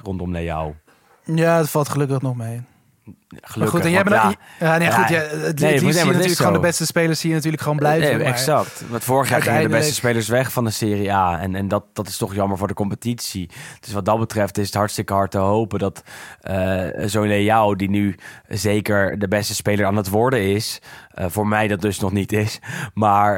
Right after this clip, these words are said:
Speaker 1: eh, dat, dat die blij-, behouden blijft en dat hij de Serie A naar een hoger niveau tilt. En, ehm, ik ben wel voor iemand anders, eh, gegaan.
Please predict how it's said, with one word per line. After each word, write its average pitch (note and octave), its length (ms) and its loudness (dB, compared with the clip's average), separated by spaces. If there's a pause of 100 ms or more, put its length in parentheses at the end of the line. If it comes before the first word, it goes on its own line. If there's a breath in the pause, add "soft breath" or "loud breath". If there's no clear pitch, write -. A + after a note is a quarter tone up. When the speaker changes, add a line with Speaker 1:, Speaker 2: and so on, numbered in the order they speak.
Speaker 1:
eh, F#2+ 1000 -2 (160)
dat, G#2+ 220 -10
dat A2 120 -2
die F#2+ 120 -4
blij-, G2 240 0
behouden B2+ 300 2
blijft D3+ 360 2
en G#2+ 60 -4
dat G#2+ 200 0
hij A2 80 0
de G#2 200 0
Serie G#2+ 340 -4
A B2 100 2
naar C#3 100 0
een B2 60 0
hoger G#2+ 300 0
niveau F2+ 360 -2
tilt. D#2+ 340 -8
En, D#2 240 -10 (500 loud breath)
ehm, E2 300 -12 (180)
ik G#2 180 -6
ben A2 100 0
wel G#2+ 140 4
voor G#2 120 0
iemand G2 200 0
anders, F#2+ 380 -2
eh, F2+ 100 -4
gegaan. F2 480 -8